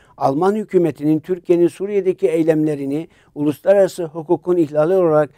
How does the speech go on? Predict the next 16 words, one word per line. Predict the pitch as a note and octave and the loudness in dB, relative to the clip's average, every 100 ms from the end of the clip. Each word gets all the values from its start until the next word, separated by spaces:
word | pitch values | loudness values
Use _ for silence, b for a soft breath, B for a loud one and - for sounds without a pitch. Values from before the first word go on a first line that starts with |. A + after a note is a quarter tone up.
| b b | b b
değerlendirmekten | D3 D3+ D#3 D3+ D3+ D3+ C#3+ - F#3+ | 2 4 2 0 0 -2 -2 -2 -4
kaçınmasını | F#3+ E3 E3+ D#3+ D3 C#3 C#3+ C#3+ - | -4 -8 -2 0 0 -2 -6 -6 -8
eleştirdi. | C#3+ C3 A#2 - B2+ A#2+ A#2 G#2 b b b | -10 -8 -10 -10 -12 -10 -16 -16 b b b
Dağdelen, | C3 B2+ A#2+ B2+ D3 F3 - b b _ | 0 2 0 -6 -6 -6 -10 b b _
tüm | - A3+ | -2 -2
uzman | G#3+ E3 C#3+ F3 E3+ | 2 0 0 -2 2
raporları | D#3 - C#3 C#3 C#3 F3 | 2 2 -4 -4 -2 0
ve | D3+ C#3+ | 2 0
Alman | - C3+ D3 F#3 | 0 -4 -2 -2
Meclisi'nde | G#3 G3 F3+ D#3+ F3 E3+ | 2 0 0 -8 0 2
grubu | D#3 D#3+ D#3+ F3+ | 4 2 0 0
bulunan | E3 D#3 D3+ C#3 b b b | 0 0 0 -4 b b b
bütün | C#3 C3 F#3+ G#3 | -10 -2 -2 -2
partilerin | F3+ D#3 D#3 D#3+ D3+ C#3+ | -4 -4 -2 -2 -2 -6
tutumuna | B2 D3+ D3 E3+ G3+ | -10 -6 -2 0 2
rağmen | F3 C3+ A2 C3+ | 2 0 -8 -16